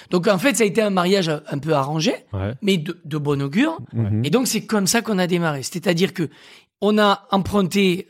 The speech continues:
Speaker 1: euh, la société a emprunté de l'argent,
Speaker 2: Mhm.
Speaker 1: à l'époque un million d'euros.
Speaker 2: D'accord.
Speaker 3: Qui était
Speaker 1: Moi,
Speaker 3: énorme à l'époque.
Speaker 1: qui était énorme à
Speaker 2: Ouais,
Speaker 1: l'époque.
Speaker 2: pour financer le pas de porte, les
Speaker 1: Pour
Speaker 2: travaux,
Speaker 1: financer les
Speaker 2: tout,
Speaker 1: travaux,
Speaker 2: euh.
Speaker 1: et cetera. Moi, j'avais vingt pour cent de la société.
Speaker 2: Mhm.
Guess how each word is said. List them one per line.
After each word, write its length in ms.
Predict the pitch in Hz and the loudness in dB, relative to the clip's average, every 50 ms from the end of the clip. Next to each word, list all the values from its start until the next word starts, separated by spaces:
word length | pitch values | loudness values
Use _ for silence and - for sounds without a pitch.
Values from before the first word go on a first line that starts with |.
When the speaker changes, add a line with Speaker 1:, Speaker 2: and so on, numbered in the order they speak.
| - 151 | -8 -6
Speaker 1:
euh, 180 | 139 131 139 - | -6 -6 -4 -2
la 120 | 170 190 202 | 0 0 2
société 540 | - - 202 - - 202 165 185 196 180 156 | 2 0 0 0 0 0 2 2 4 4 4
a 80 | 147 | 2
emprunté 340 | 143 127 139 139 131 - 151 | 0 0 -2 -2 -2 -2 -2
de 80 | 135 139 | -2 -2
l'argent, 340 | 135 123 110 123 175 240 339 - - - | -2 -2 0 0 0 0 -2 -4 -12 -18
Speaker 2:
Mhm. 60 | 98 87 95 | -18 -8 -2
Speaker 1:
à 80 | - 170 | 0 0
l'époque 360 | 170 139 175 151 - - _ _ _ | 0 0 -2 -6 -8 -10 _ _ _
un 100 | - 226 | 2 2
million 300 | 214 196 185 165 156 147 | 4 4 4 2 2 2
d'euros. 340 | 139 135 123 117 156 254 - _ _ _ _ _ _ - | 0 -2 -4 -6 -8 -10 -12 _ _ _ _ _ _ -8
Speaker 2:
D'accord. 300 | 98 - 110 113 139 151 | -6 -2 -2 -2 -2 -4
Speaker 3:
Qui 100 | - - | -8 -12
était 120 | - - - | -10 -6 -2
Speaker 1:
Moi, 280 | 175 196 214 214 208 202 | 0 4 4 6 4 4
Speaker 3:
énorme 160 | 143 123 113 | 2 0 -2
à 40 | 101 | -4
l'époque. 160 | 98 98 - 123 | -6 -6 -6 -4
Speaker 1:
qui 40 | 147 | -4
était 220 | 131 - 151 135 | -2 0 0 0
énorme 280 | 139 147 156 147 - 180 | 2 2 2 2 2 2
à 40 | |
Speaker 2:
Ouais, 60 | 127 - | 0 -2
Speaker 1:
l'époque. 240 | - - - - - | -2 0 0 0 0
Speaker 2:
pour 60 | 117 | 0
financer 400 | - 117 117 - - 127 120 123 | -2 -4 -6 -4 -2 0 0 0
le 80 | 120 113 | 0 -2
pas 160 | 104 - 107 | -2 -4 -6
de 60 | 98 _ | -6 _
porte, 320 | - 123 123 123 127 117 - | 0 0 2 2 0 -2 -4
les 100 | 117 113 | -4 -4
Speaker 1:
Pour 100 | 185 156 | -2 0
Speaker 2:
travaux, 140 | 113 110 104 | 0 2 2
Speaker 1:
financer 320 | 120 127 131 139 135 139 185 | 4 4 6 6 4 4 4
les 120 | 180 180 | 2 2
Speaker 2:
tout, 80 | 131 135 | 0 0
Speaker 1:
travaux, 200 | - - 160 165 | 0 0 2 2
Speaker 2:
euh. 60 | 151 | 0
Speaker 1:
et 40 | 131 | 0
cetera. 540 | 127 147 - 139 135 139 170 214 285 302 - _ _ _ _ _ _ _ | -2 -4 -4 -4 0 2 2 2 0 -2 -6 _ _ _ _ _ _ _
Moi, 420 | - 185 175 202 226 240 240 233 - - | -4 0 2 4 4 4 4 2 0 -2
j'avais 540 | 190 - - 180 165 156 180 180 165 - - | -2 0 2 2 2 2 2 0 0 -2 -6
vingt 320 | - 139 135 147 226 285 269 | -10 -8 -2 2 2 2 2
pour 200 | 214 240 190 - | 2 -2 -2 -2
cent 140 | - 196 180 | -2 0 0
de 80 | 170 | 2
la 120 | 151 147 135 | 2 2 0
société. 540 | - 160 127 - 135 117 - 160 190 302 - _ - | -2 -4 -4 -4 -4 -4 -2 -2 -2 -2 -2 _ -16
Speaker 2:
Mhm. 320 | 101 92 82 92 104 139 | -18 -16 -14 -12 -12 -14